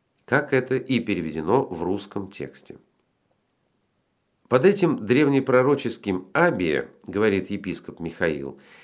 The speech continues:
иногда сокрываются целые века. Силы небесные подвигнутся, то есть произойдет потрясение всего мироздания.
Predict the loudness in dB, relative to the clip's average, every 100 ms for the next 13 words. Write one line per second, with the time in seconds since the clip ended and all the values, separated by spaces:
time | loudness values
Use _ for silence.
0 | _ -2 2 4 4 2 0 2 4 6
1 | 4 0 -4 2 4 4 2 0 -4 -6
2 | -8 -10 _ _ _ _ _ _ _ _
3 | _ _ _ _ -10 -2 2 2 4 2
4 | 4 4 4 0 -2 0 0 0 -2 -4
5 | -4 -8 -8 -12 -12 -14 _ _ 0 0
6 | -2 -12 -4 -2 0 2 2 0 -2 -4
7 | -4 -4 0 0 2 -2 -2 -2 0 0
8 | 0 -2 -6 -6 -12